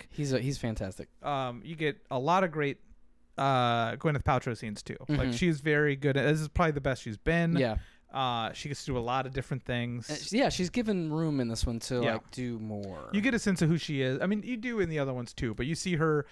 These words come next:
Speaker 2: as the C E O of Stark Industries.
Speaker 1: Yeah, so,
Speaker 2: and,
Speaker 1: yeah, she's
Speaker 2: and also
Speaker 1: finally
Speaker 2: as a fighter. <laughs>
Speaker 1: Yeah, I, I think that's really important to note, actually, is that this is the first one that really you see a lot more of Pepper, not through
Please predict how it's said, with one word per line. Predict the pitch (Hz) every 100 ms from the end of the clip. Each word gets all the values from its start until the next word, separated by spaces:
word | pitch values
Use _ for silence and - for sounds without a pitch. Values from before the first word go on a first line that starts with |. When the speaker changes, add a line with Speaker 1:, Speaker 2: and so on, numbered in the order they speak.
| - -
Speaker 2:
as | 131 139 139
the | 139
C | - 151 135
E | 127
O | 117
of | 113
Stark | 131 113
Industries. | 117 107 - 113
Speaker 1:
Yeah, | 220 127
so, | - - 143
Speaker 2:
and, | 127 123
Speaker 1:
yeah, | 180 127 104
she's | - 208 - 214
Speaker 2:
and | 214
also | 226 220
Speaker 1:
finally | 202 185
Speaker 2:
as | 302
a |
fighter. | - 185 294 127 -
<laughs> | -
Speaker 1:
Yeah, | 196 262 - - - 208
I, | 226
I | 220
think | - 269
that's | 220 185 180 135
really | 156 139
important | 117 135 117
to | 117
note, | 110 90
actually, | 101 - 113
is | 110
that | 131 -
this | 180 -
is | 165 147
the |
first | 139 147 -
one | 143
that | 131 -
really | 127 147 185 185 165 143 131 123 - - - - _ _ - -
you | 147
see | 147 - 190
a | 151
lot | 139 131
more | 139
of | 127
Pepper, | - 135 139 127 120 113 - - - _ _ - _ - -
not | 117 147 151 160 143 -
through | - 143 143 143 135 131 127